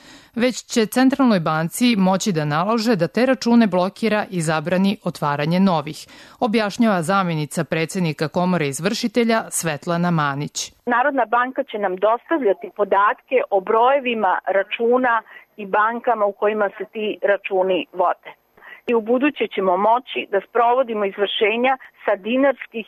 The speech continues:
Speaker 2: i deviznih i tekućih i štednih računa. Kad je reč o oročenoj štednji, banka će zapleniti potreban iznos sredstava, a kad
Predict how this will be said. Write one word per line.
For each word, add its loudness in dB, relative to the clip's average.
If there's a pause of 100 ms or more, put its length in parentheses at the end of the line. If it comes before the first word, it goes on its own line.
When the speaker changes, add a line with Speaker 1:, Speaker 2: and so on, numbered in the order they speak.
(120)
Speaker 2:
i -8
deviznih 0 (140)
i -16
tekućih -4 (120)
i -10
štednih -2
računa. -2 (300)
Kad -2
je 4 (100)
reč 0 (180)
o 4 (100)
oročenoj 0
štednji, 2 (160)
banka -2
će -6 (100)
zapleniti 0
potreban -2 (100)
iznos -2 (240)
sredstava, 0 (240)
a -10
kad -2